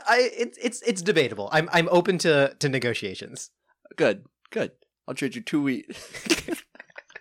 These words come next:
Speaker 1: And then
Speaker 2: Uh.
Speaker 1: what?
Speaker 2: <laughs>
Speaker 1: You had the wheat, and then you didn't. Uh, this is Who Asked, the most inconsequential show on the internet.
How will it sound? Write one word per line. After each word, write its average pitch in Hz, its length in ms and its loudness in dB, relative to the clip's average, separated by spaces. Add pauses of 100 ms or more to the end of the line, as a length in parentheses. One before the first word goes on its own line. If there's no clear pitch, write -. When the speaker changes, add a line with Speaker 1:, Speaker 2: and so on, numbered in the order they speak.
(1000)
Speaker 1:
And - 280 -2
then 311 220 2
Speaker 2:
Uh. 339 80 0
Speaker 1:
what? 311 320 4 (760)
Speaker 2:
<laughs> - 160 -2 (760)
Speaker 1:
You 233 180 -2
had 294 280 2
the 330 80 4
wheat, 311 380 2 (280)
and 247 220 -2
then 269 140 0
you 262 140 -2
didn't. 262 560 0 (960)
Uh, 98 580 -6 (100)
this 123 100 -8
is 117 60 -6
Who 151 80 2
Asked, 104 260 0
the - 60 -10
most 110 160 -4
inconsequential 117 460 -6
show 110 180 0
on 104 60 -4
the 104 100 -6
internet. 107 380 -2